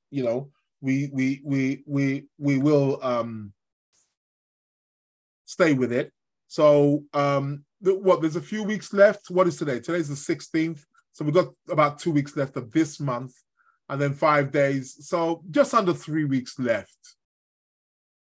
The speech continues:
of the Venus retrograde on the fifth. And the day she goes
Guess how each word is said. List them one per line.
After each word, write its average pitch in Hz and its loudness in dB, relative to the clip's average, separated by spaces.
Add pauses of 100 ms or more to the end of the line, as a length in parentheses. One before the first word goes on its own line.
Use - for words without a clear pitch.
(120)
of 139 2
the 131 -4
Venus 127 -4
retrograde 107 -8 (240)
on 147 2
the 139 0
fifth. - -8 (760)
And 135 -2
the 131 -4
day 151 2
she 151 -4
goes 131 -2